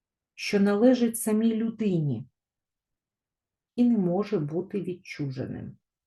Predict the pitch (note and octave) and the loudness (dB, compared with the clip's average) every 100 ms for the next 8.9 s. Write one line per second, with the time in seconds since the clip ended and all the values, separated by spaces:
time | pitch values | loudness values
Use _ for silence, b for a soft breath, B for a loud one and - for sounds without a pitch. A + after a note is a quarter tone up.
0 | _ _ _ _ _ _ _ _ _ _ | _ _ _ _ _ _ _ _ _ _
1 | D3 D3+ - - D#3+ E3+ G3 C4 A#3+ E3+ | 0 0 -2 -4 -2 0 2 2 0 -6
2 | D#3+ - _ _ _ _ _ _ _ - | -8 -14 _ _ _ _ _ _ _ -6
3 | D#3 D3 D3 D3 D3+ E3+ G#3 G#3+ - _ | -4 0 0 0 0 2 2 0 -6 _
4 | _ _ _ _ _ _ _ _ E3 D#3 | _ _ _ _ _ _ _ _ -2 2
5 | G#3 A3+ - A3 - - G#3 F#3+ D#3+ - | 0 0 -2 -6 -6 -4 0 0 -2 -6
6 | - - _ _ _ _ _ _ - F#3+ | -14 -18 _ _ _ _ _ _ -6 -6
7 | - G3+ F#3 G3+ G3+ G#3 F#3 D3+ C#3+ - | -4 -6 -2 0 2 2 2 0 -4 -4
8 | D3 - - B2+ - A#2+ - - | -6 -6 -4 -2 -2 -6 -18 -20